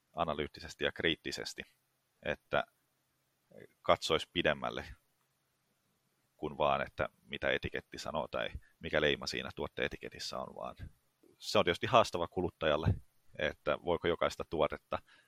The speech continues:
opiskella kauhean pitkälle, että mikä se tausta ja mikä se tarina siinä on. Mutta niin kuin, että yrittäisi olla ainakin isoissa hankinnoissa ja omissa lempituotteissa mahdollisimman kriittinen ja mennä vähän pidemmälle tutkimaan, että mistä se tulee ja miten se on tuotettu.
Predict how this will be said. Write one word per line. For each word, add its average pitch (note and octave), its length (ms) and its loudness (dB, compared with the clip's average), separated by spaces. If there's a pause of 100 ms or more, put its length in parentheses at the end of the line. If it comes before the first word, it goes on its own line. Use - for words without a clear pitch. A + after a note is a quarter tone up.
(160)
opiskella - 540 -2
kauhean D2 340 -2
pitkälle, C2 480 -4
että - 280 -2 (500)
mikä - 220 -2
se - 180 -4
tausta C2 340 -2
ja G1+ 80 -4
mikä D#2 200 -8
se E2+ 120 -10
tarina - 300 -6
siinä D2 300 -8
on. C2 200 -6 (640)
Mutta - 220 -10
niin D#2 100 -4
kuin, - 80 -12
että - 180 -10
yrittäisi E2+ 400 -2
olla D#2 140 0
ainakin E2 380 -4 (320)
isoissa - 340 -6
hankinnoissa - 600 -8
ja D2 80 0
omissa D#2+ 260 -6
lempituotteissa - 680 -10
mahdollisimman F2+ 420 -12
kriittinen - 500 -8 (640)
ja D2 80 -4
mennä C#2+ 280 -6
vähän D2+ 220 -6 (260)
pidemmälle - 380 -4 (100)
tutkimaan, - 480 -14
että - 160 -12
mistä - 240 -12
se - 160 -12
tulee - 300 -8
ja - 60 4 (1080)
miten D2+ 220 -4
se - 100 -8
on A1 60 -14
tuotettu. - 420 -12